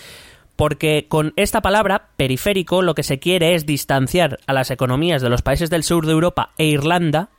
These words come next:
que por eso es periférico y no del sur, porque Irlanda no es del sur, pero también está metido en este grupo. Em, pues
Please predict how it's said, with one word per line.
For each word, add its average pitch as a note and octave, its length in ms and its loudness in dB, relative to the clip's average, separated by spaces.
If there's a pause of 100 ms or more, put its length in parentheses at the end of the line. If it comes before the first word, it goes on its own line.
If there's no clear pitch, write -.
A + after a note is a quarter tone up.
que C3 100 -2
por B2 160 0
eso C3+ 260 -2 (520)
es B2 240 -6
periférico B2+ 560 -2
y A2+ 60 0
no A#2 160 0
del A#2 100 0
sur, D3+ 360 -2
porque G#2+ 340 -6
Irlanda G#2+ 280 -4
no A2 100 0
es G#2+ 40 -4
del G#2+ 140 -4
sur, C#3+ 160 0
pero G2+ 260 -2
también A2 320 -4
está A#2 160 -6
metido A2+ 200 -2
en A#2+ 40 0
este A#2+ 180 -4
grupo. C3 340 -2 (1000)
Em, C#3+ 1040 2 (920)
pues D3+ 440 0